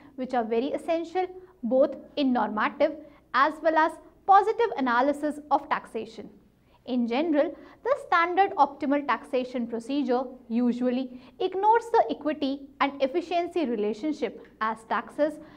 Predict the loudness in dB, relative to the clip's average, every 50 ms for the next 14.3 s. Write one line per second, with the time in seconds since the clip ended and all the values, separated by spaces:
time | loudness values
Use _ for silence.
0 | -8 0 4 4 4 4 4 4 4 4 4 4 0 -2 -2 -2 0 2 4 2
1 | 2 0 -2 -4 -4 -4 -4 -6 -6 -6 -6 -8 -8 -2 0 2 2 2 2 0
2 | -6 -20 -20 _ _ _ _ _ -4 2 6 8 8 8 6 2 -6 -12 -6 0
3 | 0 2 4 4 2 2 4 4 4 6 4 4 2 0 -2 -2 -4 -6 -10 -18
4 | -16 -10 -6 -4 -2 -2 -2 -2 -4 -8 -10 -4 -2 -2 -2 -2 -4 -8 -8 -8
5 | -12 -14 -8 -6 -6 -6 -6 -10 -16 -20 -20 -20 _ _ _ _ _ _ _ -8
6 | -6 -6 -6 -6 -4 0 2 4 6 6 8 8 8 6 6 2 -2 -2 -6 -14
7 | -16 -14 -8 0 4 4 4 4 2 0 2 4 4 2 0 -2 -2 -2 -2 -2
8 | -2 -2 -2 -2 -2 -2 -2 -4 -4 -4 0 4 4 6 6 4 2 -2 -8 -8
9 | -6 -6 -2 0 2 2 2 2 0 -4 -8 -12 -20 -8 -2 0 0 0 0 -2
10 | -6 -4 -2 2 2 4 2 2 -2 -8 -20 -14 _ -2 0 0 0 2 4 6
11 | 6 6 4 0 0 0 0 -2 -4 -6 -12 -20 -20 -20 -20 -20 -20 -20 _ _
12 | _ _ _ _ _ _ _ _ _ _ _ _ _ _ _ _ _ -20 -20 -20
13 | -20 _ -2 0 2 4 2 2 4 4 4 6 6 4 2 0 0 0 0 2
14 | 2 2 2 2 2